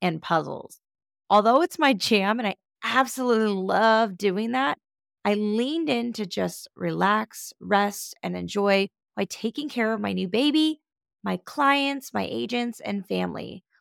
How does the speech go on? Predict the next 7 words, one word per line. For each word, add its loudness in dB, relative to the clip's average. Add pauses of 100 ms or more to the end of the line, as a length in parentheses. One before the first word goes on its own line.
(100)
without 2
all 4
the 0
extra -4
projects. -2 (580)
I've 6
also 4